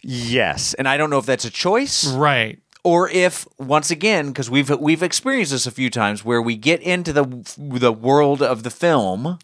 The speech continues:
Speaker 2: Right.
Speaker 1: And all of a sudden it all kinda makes sense.
Speaker 2: Yeah.
Speaker 1: And you forget how crazy it sounded when you saw the trailer. But I don't know if I'm gonna see this film.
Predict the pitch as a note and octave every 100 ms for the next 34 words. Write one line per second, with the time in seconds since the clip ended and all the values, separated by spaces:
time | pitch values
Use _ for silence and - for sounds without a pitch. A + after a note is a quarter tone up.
0 | - A2+ A#2+ A#2+ A2 A2 A#2+ _ - C#3
1 | C#3 C3 - D3 B2+ A#2 A#2+ A#2+ A#2 A#2+
2 | G#2+ G2 - F2+ C#2 - - _ - -
3 | C3+ A#2+ B2+ B2 A2+ A2+ G#2+ - C#3 B2+
4 | - B2 A#2+ B2+ A#2 A#2+ G#2+ F#2+ A#2+ A2+
5 | - C3 B2+ A2+ A2 G2+ A#2+ A2 G#2+ G2+
6 | G#2 G#2 G2+ G2 F2 G#2 G#2 - A2+ G#2
7 | F#2+ - B2 F2+ C2 - _ _ - E3+
8 | A2+ G#2 _ _ _ _ _ _ _ _
9 | _ _ _ - B2 D#3+ G3 G3+ E3+ -
10 | D3 D3 D3 C#3+ C3+ C3 B2+ A#2+ A2+ G#2+
11 | - - G#2+ F2 D2 A1 - - C2